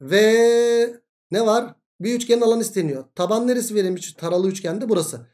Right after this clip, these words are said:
O zaman sen bu tabana ait yüksekliği çizerek bu sonuca ulaşacaksın. Hadi şimdi bir daha durdur. Şimdi bir daha çöz. Çözersin. Bu sefer çözersin. Spoiler'ın kralı, kralını verdim. Şimdi gençler baktık. Şekilde gerçekten doksan derece var.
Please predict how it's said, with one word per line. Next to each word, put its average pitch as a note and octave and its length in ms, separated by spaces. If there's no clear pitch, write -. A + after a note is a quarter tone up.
O D#3 80
zaman F#3 240
sen G3 360
bu C4 120
tabana G#3 320
ait F#3+ 260
yüksekliği F3 500
çizerek G3+ 520
bu D#3+ 100
sonuca D#3 300
ulaşacaksın. B2 540
Hadi G3 240
şimdi B3+ 400
bir A#3+ 80
daha G#3 200
durdur. F#3 280
Şimdi A#3+ 340
bir F#3 60
daha D#3 160
çöz. - 320
Çözersin. G3 560
Bu D4+ 60
sefer G#3+ 320
çözersin. D3+ 440
Spoiler'ın B3 500
kralı, E3+ 320
kralını G#3 380
verdim. C3 260
Şimdi C4 280
gençler A#3+ 540
baktık. B3 480
Şekilde A#3+ 380
gerçekten B3 540
doksan A#3 360
derece E3+ 240
var. A#3+ 160